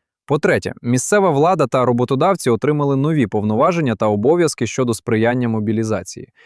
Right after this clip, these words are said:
Це реальність, з якою доведеться рахуватися.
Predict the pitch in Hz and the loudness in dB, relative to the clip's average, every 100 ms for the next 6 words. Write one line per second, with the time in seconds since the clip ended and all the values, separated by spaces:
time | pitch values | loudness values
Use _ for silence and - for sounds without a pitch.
0 | _ _ - 214 185 151 196 185 120 110 | _ _ -2 2 4 4 2 2 2 0
1 | 104 151 139 117 110 117 113 107 104 117 | 2 2 2 2 2 0 0 -2 -2 -2
2 | 104 - - - | -2 -4 -12 -18